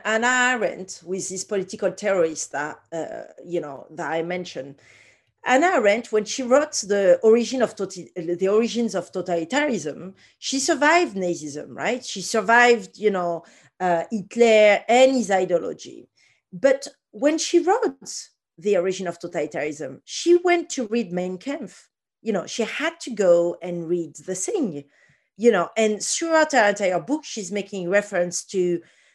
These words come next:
you know, the view from Hitler to actually, like, build up an argumentation and actually explain why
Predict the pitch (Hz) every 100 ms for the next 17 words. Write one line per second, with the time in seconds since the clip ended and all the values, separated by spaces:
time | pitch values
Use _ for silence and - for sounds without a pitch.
0 | _ 202 202 175 190 170 220 302 320 320
1 | 285 - 339 339 440 370 214 175 - 113
2 | - 202 196 240 220 196 170 170 175 -
3 | 165 254 240 226 226 185 233 330 277 185
4 | 147 151 147 - 143 156 185 185 - 180
5 | 180 - - 269 240 185 185 214 208 202
6 | 180 165